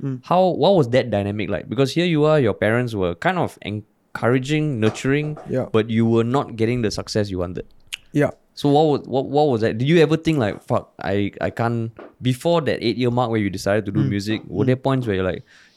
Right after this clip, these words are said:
Speaker 2: "You know what, I should just do something more conventional"?
Speaker 1: No.
Speaker 2: Just, no, ah?
Speaker 1: Never once.
Speaker 2: Never
Speaker 1: Never
Speaker 2: once.
Speaker 1: once. It was almost like blind faith, bro.
Speaker 2: Mm.
Speaker 1: It was blind faith.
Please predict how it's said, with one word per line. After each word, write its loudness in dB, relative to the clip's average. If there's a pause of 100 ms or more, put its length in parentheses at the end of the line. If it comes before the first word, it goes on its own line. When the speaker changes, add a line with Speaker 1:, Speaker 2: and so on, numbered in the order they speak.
Speaker 2:
"You -2
know 4
what, 2
I -4
should -8
just -4
do -6
something -6
more 0
conventional"? -6 (140)
Speaker 1:
No. 2
Speaker 2:
Just, -10 (140)
no, -2
ah? 0
Speaker 1:
Never 2
once. -2 (180)
Speaker 2:
Never -2
Speaker 1:
Never 4
Speaker 2:
once. 2
Speaker 1:
once. -2
It 0
was 2
almost 2
like -2
blind 0
faith, -4
bro. -10 (200)
Speaker 2:
Mm. -2
Speaker 1:
It -12
was -2
blind 0
faith. -8